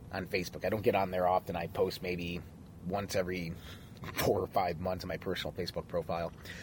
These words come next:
We do have a, a, a Red Pills Project page, though, on Facebook. Like, sixteen thousand subscribers on there, or followers on there, and, uh, we're fairly active on that page, m-, myself and my team.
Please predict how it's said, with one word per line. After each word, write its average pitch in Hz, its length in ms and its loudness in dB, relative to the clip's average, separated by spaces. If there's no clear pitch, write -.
We 156 140 12
do 175 100 12
have 156 200 12
a, 120 440 12
a, 113 60 6
a 113 40 4
Red 127 220 12
Pills 120 340 10
Project 113 500 6
page, 170 480 10
though, 78 160 -4
on 65 100 -6
Facebook. - 440 -2
Like, 123 160 10
sixteen 127 400 4
thousand 117 340 8
subscribers 110 720 8
on 107 140 8
there, 104 140 4
or 92 220 4
followers 104 400 10
on 107 160 6
there, 107 240 4
and, 82 160 -2
uh, 101 120 8
we're 110 140 4
fairly 120 420 8
active 110 340 6
on 98 100 4
that 87 160 0
page, 151 420 12
m-, 101 260 -4
myself 107 340 4
and 104 60 -2
my 90 80 2
team. 120 300 4